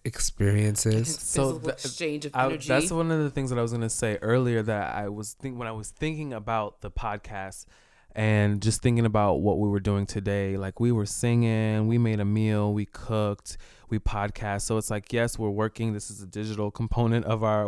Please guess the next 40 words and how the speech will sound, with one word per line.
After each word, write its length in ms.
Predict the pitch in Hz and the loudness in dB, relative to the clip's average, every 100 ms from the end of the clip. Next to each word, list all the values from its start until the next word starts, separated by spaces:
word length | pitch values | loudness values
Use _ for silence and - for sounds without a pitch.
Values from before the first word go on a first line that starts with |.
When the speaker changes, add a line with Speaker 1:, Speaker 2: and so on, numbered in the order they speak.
| - | -4
Speaker 3:
what, 400 | - 113 104 - | -4 -2 -2 -2
of 160 | 107 | -2
our 120 | 107 107 | -2 -4
day, 380 | 107 101 107 110 - - - | -2 -2 -2 -6 -16 -20 -8
but 380 | - 113 107 82 - 113 | 0 2 0 -4 -10 -6
we 460 | 113 120 120 117 113 - | 0 2 2 0 -4 -10
talked 380 | - 120 117 - | -8 -2 -2 -2
about, 320 | 113 110 110 98 | -2 2 2 0
uh, 220 | - - 117 113 - | -4 -8 -10 -14 -14
current 300 | - 123 117 | -8 -4 -4
events. 560 | 110 98 117 123 123 - | -4 -4 -2 0 -2 -4
We 80 | 113 | -4
sat 320 | - 117 113 | 0 2 2
in 100 | 107 | 0
the, 200 | 101 98 - | -2 -6 -8
ate 220 | 110 107 | -10 -8
kale 320 | - 131 123 | -2 0 0
chips, 540 | 110 135 123 113 - | -2 -2 -2 -4 -8
and 220 | 113 107 101 - - - | -6 -8 -10 -16 -20 -4
there 100 | 139 | 0
was 140 | 139 | 0
so 160 | - 143 | 0 0
many 180 | 143 131 | 0 -2
things. 520 | 117 131 131 123 120 | -4 -4 -4 -4 -4
Like, 220 | 117 117 | -6 -6
so, 200 | - 139 - | -4 -2 -2
but, 220 | 131 139 - | -4 -4 0
and 100 | 135 | 4
that's 180 | 165 202 | 4 6
one 200 | 202 190 | 6 6
of 80 | 165 | 6
the 100 | 139 | 4
things 180 | 139 | 2
that 100 | 127 | 2
I 60 | 117 | 2
love 240 | 110 117 | 4 4
about 480 | 110 104 101 87 - _ _ _ _ _ _ - | 2 0 0 0 -4 _ _ _ _ _ _ -8
our 180 | 110 117 | -2 -2
friendships 800 | - 131 131 143 143 143 - - | 0 0 0 -2 -2 -4 -10 -8
is 360 | 117 113 107 - | -2 -2 -2 -6